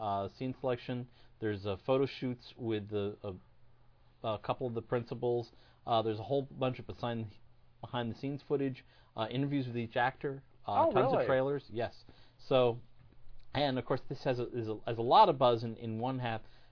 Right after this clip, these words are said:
Speaker 1: uh, because of Dakota James, who's the guy in the
Speaker 2: That's right.
Speaker 1: center. Um, if you go on,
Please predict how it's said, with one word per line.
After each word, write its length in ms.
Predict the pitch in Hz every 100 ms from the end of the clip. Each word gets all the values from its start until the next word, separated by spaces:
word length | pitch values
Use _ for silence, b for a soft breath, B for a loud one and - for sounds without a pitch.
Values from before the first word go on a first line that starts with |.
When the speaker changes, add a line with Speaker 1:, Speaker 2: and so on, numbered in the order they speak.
| -
Speaker 1:
uh, 240 | 123 113 107
because 440 | 107 107 - 120
of 120 | 117
Dakota 320 | 104 - 123 107
James, 440 | 110 147 127 117
who's 260 | 117 107 101 -
the 280 | 107 98 98 95
guy 140 | 104
in 60 | 101
the 80 | 92
Speaker 2:
That's 100 | -
right. 100 | 208
Speaker 1:
center. 280 | 160 104 98 b b b -
Um, 240 | 110 107
if 120 | 107 113
you 40 |
go 180 | 110 101
on, 160 | 101